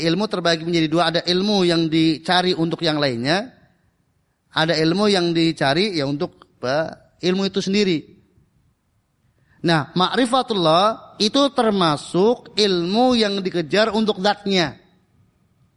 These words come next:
Adapun ilmu-ilmu tentang, apa, fikih,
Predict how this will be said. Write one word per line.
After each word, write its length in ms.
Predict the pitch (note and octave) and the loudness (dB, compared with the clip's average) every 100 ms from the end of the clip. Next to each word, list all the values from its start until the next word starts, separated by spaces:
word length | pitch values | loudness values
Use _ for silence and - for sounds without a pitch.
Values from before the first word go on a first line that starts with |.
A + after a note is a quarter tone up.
| _ _ _ _ _ _ _ _ _ _ _ _ _ _ _ _ _ _ _ _ _ _ _ _ _ _ _ _ _ _ _ _ _ _ _ _ - | _ _ _ _ _ _ _ _ _ _ _ _ _ _ _ _ _ _ _ _ _ _ _ _ _ _ _ _ _ _ _ _ _ _ _ _ -2
Adapun 560 | F#3+ B3 C#4 C#4 A#3+ A3 - - _ _ _ _ | 2 2 2 2 0 -2 -10 -20 _ _ _ _
ilmu-ilmu 880 | - G3+ B3 D4 D4+ A#3+ B3 A#3 A3+ | -2 0 2 4 4 2 0 0 0
tentang, 640 | A3 G#3+ G3 F#3 F3+ E3+ D#3+ | 0 0 0 0 0 -4 -6
apa, 480 | C3 C#3+ E3+ - - _ - | -2 0 -2 -6 -14 _ -6
fikih, 640 | B3+ B3 E3 D#3+ E3 F3 | -4 -4 0 0 0 -6